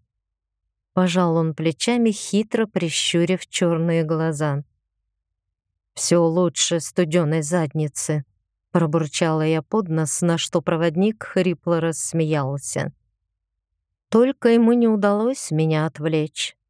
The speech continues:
Император назначил за мою жизнь награду, и теперь любой встречный незнакомец может пожелать ее получить.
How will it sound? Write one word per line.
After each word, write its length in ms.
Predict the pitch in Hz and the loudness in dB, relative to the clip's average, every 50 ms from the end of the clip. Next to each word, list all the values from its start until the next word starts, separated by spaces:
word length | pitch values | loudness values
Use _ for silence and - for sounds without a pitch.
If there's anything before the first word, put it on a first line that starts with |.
| _ _ _ _ | _ _ _ _
Император 680 | 185 226 208 214 208 208 214 208 208 208 - 190 185 185 | 2 4 4 4 4 4 4 2 0 0 0 0 2 2
назначил 800 | 185 185 185 185 - 190 190 190 202 202 - - 190 185 190 170 | 2 2 0 0 0 2 2 2 0 0 0 0 0 0 0 0
за 160 | 156 180 190 | 0 2 2
мою 260 | 190 180 185 185 190 | 4 4 2 2 0
жизнь 360 | 175 170 190 202 185 165 185 | 0 0 0 0 2 2 2
награду, 680 | 190 196 190 190 165 190 208 233 240 214 151 151 147 143 - _ _ _ _ _ - | 2 4 2 2 0 0 -2 0 -2 -2 -2 -2 -4 -4 -8 _ _ _ _ _ 0
и 100 | - 202 | 0 0
теперь 580 | 208 - 208 208 - 226 247 254 220 - - - _ | 2 0 0 0 2 2 4 4 4 2 -2 -6 _
любой 520 | - 170 175 185 196 185 180 254 285 294 269 | 0 2 2 2 2 2 2 2 2 2 0
встречный 760 | - - - - 240 240 240 214 175 - - - 165 170 170 | -4 -4 -2 0 2 2 2 2 2 0 -2 -2 0 0 0
незнакомец 840 | 165 170 170 151 170 180 180 - - 247 247 240 226 214 - - - | 2 0 0 0 -2 -2 -2 0 0 2 2 2 0 -2 -2 -4 -2
может 400 | 208 208 214 214 196 202 202 - | 0 2 2 2 0 -2 -4 -4
пожелать 540 | - 202 190 185 190 190 196 196 190 - - | -2 -2 -2 0 0 0 0 0 0 -2 -2
ее 180 | 175 175 175 170 | 0 0 0 0
получить. 840 | - - 160 156 160 135 - - - - 143 - - - - - | -2 -2 -2 -2 -2 -4 -6 -6 -6 -6 -6 -8 -10 -14 -18 -18